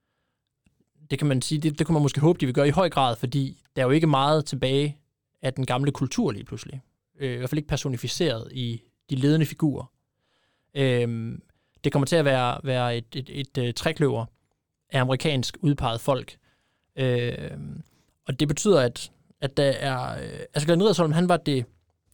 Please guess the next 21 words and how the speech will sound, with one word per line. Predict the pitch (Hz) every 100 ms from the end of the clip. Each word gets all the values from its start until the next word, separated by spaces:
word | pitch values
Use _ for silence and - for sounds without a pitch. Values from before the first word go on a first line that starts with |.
| -
han | 175 175
var |
det | 151
sidste | - 240 - 151
billede | 180 190 202 165 127
på | -
kontinuitet, | - 143 - 143 135 - 139 - - _ _ _ 151
øh, | 127
i, | - 139 127 123 131
i | 135 135
ledende | 131 135 147 147
figurer | 139 139 113 123 _ _ _ _ _ _ _
i | 135 127
klubben | 147 190 113
her. | 110 135 -
Og |
han | 143
er | 139
væk | 147 139
nu | 120
også. | 117 -